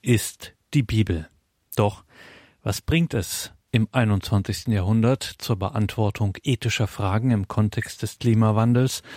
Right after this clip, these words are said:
in die Bibel zu schauen? Eine ganze Menge, wenn man die grundlegende Orientierungsleistung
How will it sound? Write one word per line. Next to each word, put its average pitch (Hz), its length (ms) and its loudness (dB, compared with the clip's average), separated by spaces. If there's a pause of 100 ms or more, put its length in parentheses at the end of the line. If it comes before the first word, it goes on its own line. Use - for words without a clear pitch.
(280)
in 131 120 2
die 135 80 2
Bibel 131 320 4
zu - 200 -2
schauen? 87 420 0 (960)
Eine 139 160 2
ganze 151 300 2
Menge, 131 420 4 (440)
wenn 107 120 2
man 95 160 4
die 87 240 0 (140)
grundlegende 107 800 2
Orientierungsleistung 135 1600 2